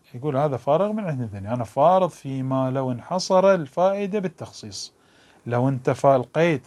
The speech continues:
الذي للتخصيص تبقى لو ما تبقى، الحكم يبقى لو ما يبقى، تجيب لي فوائد ثانية ديش فارغ عنها أنا".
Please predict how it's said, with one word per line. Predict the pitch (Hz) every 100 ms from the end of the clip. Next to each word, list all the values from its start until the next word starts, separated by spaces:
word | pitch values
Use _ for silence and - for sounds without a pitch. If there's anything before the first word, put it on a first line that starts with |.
| 127
الذي | 127 127 123
للتخصيص | 127 - 113 170 131 - -
تبقى | - 151 - 196 208 214 - _ _ _
لو | 135
ما | 139
تبقى، | 131 107 _ 104 - _ _
الحكم | 123 131 131 127
يبقى | 143 135
لو | 117
ما | 98
يبقى، | 82 - - _ _ _ _ _ -
تجيب | 120 113 113
لي |
فوائد | 110 110 104 104
ثانية | - 143 175
ديش | 143 127
فارغ | 175 208 135
عنها | 98 92
أنا". | 101